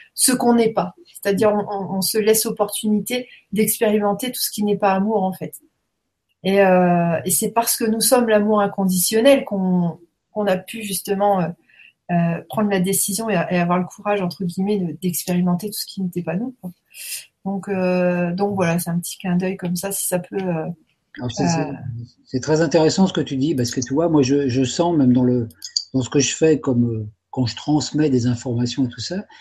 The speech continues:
Speaker 2: je dis, moi, je suis pas un format-, je suis pas un formateur, hein.
Speaker 1: Hmm.
Speaker 2: Je suis un informateur. Et c'est complètement différent parce que c'est vrai qu'on a tendance à notre époque, les,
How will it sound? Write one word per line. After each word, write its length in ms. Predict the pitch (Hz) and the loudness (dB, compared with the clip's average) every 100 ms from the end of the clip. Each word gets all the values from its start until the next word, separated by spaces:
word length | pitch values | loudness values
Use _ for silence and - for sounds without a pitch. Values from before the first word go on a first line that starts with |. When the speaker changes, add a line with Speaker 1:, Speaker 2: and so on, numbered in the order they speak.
| - _ - | -20 _ -6
Speaker 2:
je 40 | |
dis, 100 | 139 | 0
moi, 140 | 175 160 | 4 4
je 100 | 139 | 2
suis 180 | 127 160 | -2 0
pas 160 | 190 | 4
un 100 | 165 | 4
format-, 440 | 151 185 151 139 - - | 4 2 4 2 0 -8
je 120 | 131 | -8
suis 180 | 127 - | -8 -8
pas 220 | - 175 - | 0 0 2
un 240 | 180 160 | 2 2
formateur, 800 | 120 170 143 147 139 165 220 240 _ _ _ _ - | 0 -2 2 2 2 0 0 -6 _ _ _ _ -4
hein. 200 | 208 185 | 2 2
Speaker 1:
Hmm. 40 | 170 - _ _ _ _ _ | 0 -6 _ _ _ _ _
Speaker 2:
Je 100 | 123 | -4
suis 260 | 143 - 233 | -4 0 0
un 200 | 151 156 | 2 4
informateur. 800 | 196 - 214 175 160 156 135 107 - _ _ _ _ _ _ _ _ - | 4 4 0 2 0 -2 -2 -6 -16 _ _ _ _ _ _ _ _ -10
Et 40 | |
c'est 140 | 123 143 | -6 0
complètement 420 | 170 180 180 170 | 2 2 0 -2
différent 420 | 156 - 180 214 | -2 0 2 2
parce 140 | 165 - | 0 -2
que 100 | 139 | -4
c'est 160 | 156 | -2
vrai 180 | 151 202 | 0 0
qu'on 160 | 165 139 | 2 0
a 100 | 139 | 0
tendance 420 | 151 151 196 180 | 0 0 0 0
à 60 | |
notre 180 | 135 123 | -4 -4
époque, 340 | 131 170 185 151 | -4 -2 -2 -2
les, 180 | 127 | -4